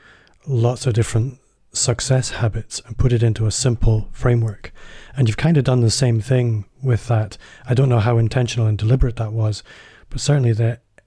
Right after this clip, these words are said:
the energy, the mindset, and the energy,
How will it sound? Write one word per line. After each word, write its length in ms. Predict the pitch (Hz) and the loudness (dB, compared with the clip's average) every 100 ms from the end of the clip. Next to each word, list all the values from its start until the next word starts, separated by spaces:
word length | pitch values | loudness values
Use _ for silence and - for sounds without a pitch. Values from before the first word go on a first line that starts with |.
| _ | _
the 180 | - 131 | -2 0
energy, 580 | 127 123 110 117 123 - _ _ _ - | 2 2 2 2 2 -6 _ _ _ -4
the 100 | 117 | 0
mindset, 760 | 107 120 117 - 117 117 - - - - - - - | 4 4 2 0 -2 -2 -8 -20 -20 -20 -20 -20 -10
and 260 | 123 117 107 | -4 -4 -4
the 560 | 117 117 113 110 113 - _ _ _ - | 0 2 2 2 -2 -8 _ _ _ -4
energy, 480 | 127 123 110 107 | -2 0 0 0